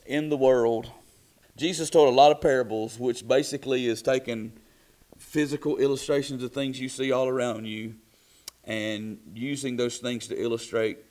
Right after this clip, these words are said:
spiritual truths. Jesus, that's all Jesus' parables are. He, I think the day that he taught the lesson about the sower and the seed, um, they were probably watching a man planting his garden up on the hillside. And, and so he gave the people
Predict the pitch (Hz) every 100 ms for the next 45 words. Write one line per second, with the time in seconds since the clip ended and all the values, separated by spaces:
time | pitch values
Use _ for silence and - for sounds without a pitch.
0 | - - - 117 - 107 - 104 - -
1 | 127 127 120 135 127 139 127 143 147 135
2 | 135 143 139 127 - 120 107 85 123 113
3 | - - - - 117 117 143 107 113 131
4 | 135 113 135 127 135 95 120 135 135 131
5 | 131 - 123 135 135 135 123 - 135 135
6 | 135 139 - - _ - 110 110 123 127
7 | 120 143 127 123 135 131 123 113 117 117
8 | 120 123 - 113 120 120 107 104 110 107
9 | 113 107 - 95 80 - - _ _ _
10 | _ _ 117 113 107 90 113 117 113 127
11 | 120 131 143 123 - 139 131 123 127 -